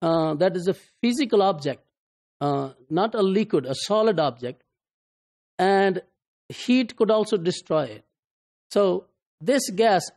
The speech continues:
ethylene oxide, it's a kind of chemical, basically, treatment, but, but because this, this exists as a gas, um, so we can use, um, many heat-sensitive it-, items for sterilizing them.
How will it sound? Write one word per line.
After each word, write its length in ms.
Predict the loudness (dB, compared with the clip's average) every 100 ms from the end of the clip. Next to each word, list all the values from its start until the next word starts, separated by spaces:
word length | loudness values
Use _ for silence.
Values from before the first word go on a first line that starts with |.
| -2
ethylene 400 | -2 -2 -2 0
oxide, 460 | 0 -2 -2 -2 -2
it's 100 | -12
a 40 |
kind 260 | -6 -2 0
of 120 | 0
chemical, 460 | -2 0 0 -2 -2
basically, 400 | -2 -4 -8 -6
treatment, 460 | -8 -6 -8 -6
but, 160 | -8 -6
but 300 | -8 -8 -12
because 360 | -2 0 0
this, 140 | -4 -8
this 220 | -6 -4
exists 320 | -6 -6 -4
as 120 | -4 -6
a 60 |
gas, 320 | -2 0 0 -2 -14 _ _ _ _ -4
um, 520 | -2 0 -2 -4 -10 _
so 200 | 0 0
we 200 | 0 -2
can 160 | 0
use, 440 | 0 0 0 -2 -4 -14 _ _ _
um, 420 | -2 -2 -2 -4 -10 _ _ _ _ _ _ -6
many 360 | -2 0 2 0
heat-sensitive 840 | 0 -2 -2 -2 -2 -2 0 0
it-, 380 | 2 -2 -4 -12 -2
items 500 | -2 0 -2 -2 -6
for 340 | -2 0 0 -4 _ _ _ _ _ _ _ _ _ -12
sterilizing 560 | -2 2 2 2 -2
them. 240 | -2 -4